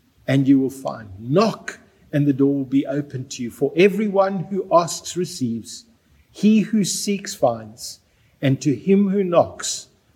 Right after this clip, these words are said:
the door will be opened. Which of you fathers,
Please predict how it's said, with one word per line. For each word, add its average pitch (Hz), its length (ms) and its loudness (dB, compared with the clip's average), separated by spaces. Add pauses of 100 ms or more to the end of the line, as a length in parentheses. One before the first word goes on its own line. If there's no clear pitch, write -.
the 107 140 -6
door 147 440 4
will 147 160 -4
be 147 200 -6
opened. 135 520 -10 (1040)
Which - 500 2
of 196 180 4
you 175 240 4
fathers, 123 760 -4